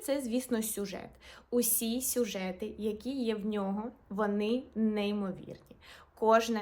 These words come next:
різниця, кожна якась своя,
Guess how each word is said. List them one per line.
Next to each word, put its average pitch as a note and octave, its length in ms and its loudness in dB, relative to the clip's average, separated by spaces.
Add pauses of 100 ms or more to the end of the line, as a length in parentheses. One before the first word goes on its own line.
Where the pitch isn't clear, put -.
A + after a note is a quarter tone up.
різниця, G3 680 -2 (280)
кожна G#3+ 480 2 (100)
якась G#3 440 -2
своя, F#3 640 -4